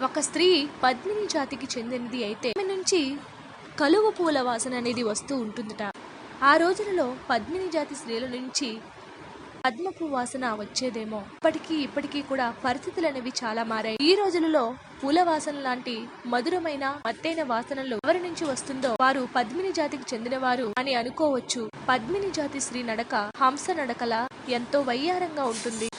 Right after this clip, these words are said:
ఆ రోజుల్లో హంసలు ఉండేవేమో కానీ ఈ రోజులలో హంసలు లేవని పెద్దలు చెప్తూ ఉంటారు. హంసలే లేనప్పుడు హంస నడక అనేది ఎలా తెలుస్తుంది? వాత్స్యాయనుడు ఉద్దేశం ఏమిటంటే ఏ స్త్రీ నడుస్తూ ఉంటే చూసేవారి మనసు మత్తెక్కిపోతుంది. ఏ స్త్రీ నడుస్తూ ఉంటే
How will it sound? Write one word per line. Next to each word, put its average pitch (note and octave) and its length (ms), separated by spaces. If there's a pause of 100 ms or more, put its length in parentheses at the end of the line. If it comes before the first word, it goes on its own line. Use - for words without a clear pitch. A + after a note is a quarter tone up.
(160)
ఆ C4 140
రోజుల్లో F4 440
హంసలు B3 520
ఉండేవేమో D#4+ 520
కానీ C4 460
ఈ D#4+ 180
రోజులలో D#4+ 540 (400)
హంసలు C#4+ 380
లేవని C4 560 (160)
పెద్దలు B3 260 (120)
చెప్తూ E4+ 300
ఉంటారు. A3 460
హంసలే F#4 440
లేనప్పుడు C4 480 (180)
హంస C#4+ 260
నడక D#4+ 280
అనేది C#4 260
ఎలా A3+ 160
తెలుస్తుంది? C4+ 580 (340)
వాత్స్యాయనుడు D#4 800 (240)
ఉద్దేశం E4 400
ఏమిటంటే B3+ 680 (120)
ఏ C4+ 140
స్త్రీ E4 300
నడుస్తూ D4 440
ఉంటే A#3+ 360
చూసేవారి F#4+ 520
మనసు D4 360
మత్తెక్కిపోతుంది. B3+ 840 (160)
ఏ C4+ 100
స్త్రీ D#4 260
నడుస్తూ D#4+ 460
ఉంటే B3+ 320